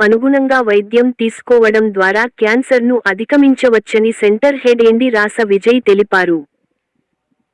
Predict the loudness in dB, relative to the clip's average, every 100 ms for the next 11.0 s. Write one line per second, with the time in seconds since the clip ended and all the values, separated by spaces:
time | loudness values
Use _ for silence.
0 | _ _ _ _ 0 0 2 2 2 2
1 | 2 0 0 0 -2 -4 0 2 2 0
2 | 2 2 0 -2 -6 -2 -2 0 -4 -2
3 | -2 0 0 -2 -2 -2 0 0 -2 0
4 | 0 0 -2 0 0 -2 0 2 2 -2
5 | -2 0 0 0 0 0 2 2 0 -2
6 | 0 0 0 0 0 -4 0 0 2 2
7 | 0 0 0 -2 -2 -2 0 0 0 -2
8 | -2 -2 0 -2 -2 0 0 0 0 2
9 | 0 0 0 0 0 -2 -6 _ _ _
10 | _ _ _ _ _ _ -4 0 2 2